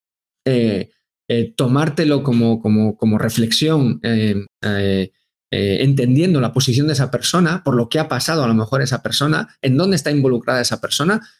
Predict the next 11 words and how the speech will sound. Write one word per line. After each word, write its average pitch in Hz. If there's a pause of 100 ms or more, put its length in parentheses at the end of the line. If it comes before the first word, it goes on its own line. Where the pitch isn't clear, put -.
(160)
y, -
y 135
su, 110 (240)
y 120
su, 95 (160)
y -
su -
punto 151
de 104
vista. 147 (260)
Eh, 104